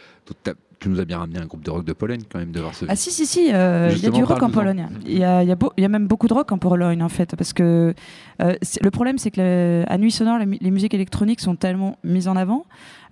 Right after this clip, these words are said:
Speaker 2: euh, les artistes sont tellement connus par le public de Nuit Sonore. Encore une fois, on est vraiment quelque part dans une, dans un monde qui, euh, voilà, qui est cohérent, le public vient voir de l'électro, euh, on propose beaucoup d'électro. Euh, du coup, c'est vrai que les artistes polonais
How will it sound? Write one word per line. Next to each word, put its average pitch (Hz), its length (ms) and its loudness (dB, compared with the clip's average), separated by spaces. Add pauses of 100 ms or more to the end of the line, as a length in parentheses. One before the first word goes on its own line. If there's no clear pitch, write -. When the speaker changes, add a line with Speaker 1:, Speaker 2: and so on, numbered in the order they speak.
Speaker 2:
euh, 170 160 0
les 175 180 0
artistes 190 360 -4
sont 185 140 -4
tellement 180 300 -2 (160)
connus 226 400 0
par 175 260 -2
le 170 100 0
public 226 600 -2
de 165 120 -4
Nuit 185 160 0
Sonore. 190 440 -2
Encore 170 220 -6
une 170 80 -2
fois, - 160 -6
on 208 80 -4
est 170 80 -4
vraiment 196 240 -2
quelque 185 240 -6
part 220 180 -6
dans 185 140 -4
une, 175 320 0 (440)
dans 180 220 -2
un 170 60 -2
monde 202 380 0
qui, 190 280 -4
euh, 170 340 -2
voilà, 185 220 -4
qui - 160 -12
est 160 40 -8
cohérent, 180 500 -2
le 202 80 -2
public 170 320 -6
vient 175 120 -2
voir 170 140 -4
de 160 60 -8
l'électro, 214 640 -2
euh, 170 300 -2
on 175 120 -2
propose 185 360 -4
beaucoup 160 200 -8
d'électro. 170 460 -4 (540)
Euh, 165 960 0
du 165 180 -2
coup, 302 240 0
c'est 214 160 -2
vrai 214 220 -2
que 175 760 2
les 180 160 0
artistes 220 360 -4
polonais 220 640 0